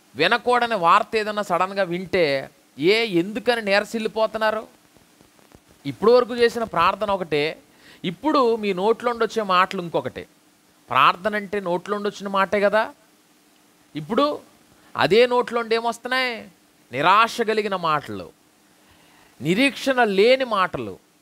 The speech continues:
దేవుని బిడ్డలారా, మీ కొరకు దేవుడు చాలా గొప్పగా ఆలోచిస్తుంటే సంకుచితమైన మాటలు మాట్లాడి అనవసరంగా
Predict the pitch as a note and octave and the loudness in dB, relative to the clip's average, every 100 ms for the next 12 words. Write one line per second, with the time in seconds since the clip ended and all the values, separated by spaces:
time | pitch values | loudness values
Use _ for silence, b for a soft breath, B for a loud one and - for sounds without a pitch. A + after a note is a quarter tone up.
0 | _ - C#3 G#3 G#3 G3+ G3 G3+ G#3+ - | _ -8 -4 -4 -2 0 2 2 2 -2
1 | - b b C3+ C#3+ F3+ F#3+ F#3+ D3 F#3+ | -10 b b -6 -2 -2 -2 -6 0 0
2 | G#3 F#3+ D#3+ E3+ E3 - D3 E3 G3+ G#3+ | 2 0 -2 -2 -6 -4 -2 2 2 2
3 | F#3+ F3+ F#3+ F3+ E3+ F#3 F#3 F#3 - E3+ | 0 -4 -2 0 2 0 -2 -6 -8 -10
4 | E3+ D#3 E3 D#3 D#3 E3 F3+ G3 F#3+ F3+ | -10 -4 -2 -2 -6 -10 -10 -8 -6 -4
5 | E3 C#3+ D#3+ F3 E3 D#3 D3+ D#3+ D3+ D3+ | -2 2 0 0 0 0 2 2 2 2
6 | C3+ B2+ D#3 F3+ - F3+ F3 D#3 A#2+ C3+ | -2 0 -2 -2 -4 -6 0 2 2 -2